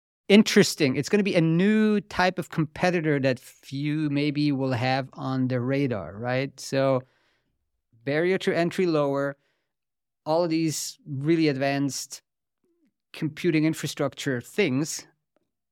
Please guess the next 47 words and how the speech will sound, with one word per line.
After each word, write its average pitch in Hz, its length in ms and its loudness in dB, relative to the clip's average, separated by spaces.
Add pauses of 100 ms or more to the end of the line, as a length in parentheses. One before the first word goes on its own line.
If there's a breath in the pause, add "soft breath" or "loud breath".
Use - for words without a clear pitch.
(140)
are 143 100 0
more, 143 260 -2
much 147 220 -2
more 156 160 2
available 131 420 -2
now. 104 220 -4
So, 123 400 -4
um, 113 320 -4 (180)
watch 139 220 2
out 156 220 2 (100)
and 156 100 2
do 160 160 4
listen 147 300 0
to 143 140 -4
the 127 60 -2
podcast. 123 520 -4
Uh, 117 200 -4 (100)
I 123 100 -8
really, 127 380 -2
I, 120 200 -2
I 127 120 -4
enjoyed 127 240 -4
it. 123 60 -2
I - 20 -4
re-listened 120 500 -2
it, 117 160 -6
which 117 200 -6
I 113 100 -2
rarely 113 340 -2
do. 123 180 -2 (400)
Uh, 107 140 -6
but 110 180 -10
this - 200 -6
one 135 100 0
I 143 60 2
did. 180 180 0 (840)
Now, 156 420 2 (1200)
in 196 420 2
a 180 280 2
similar 185 1200 -4 (300)
kind 160 160 -6
of - 60 -18
area, 165 340 0
but 147 140 -4
a 139 40 -4
bit 147 140 -8
more, 147 480 0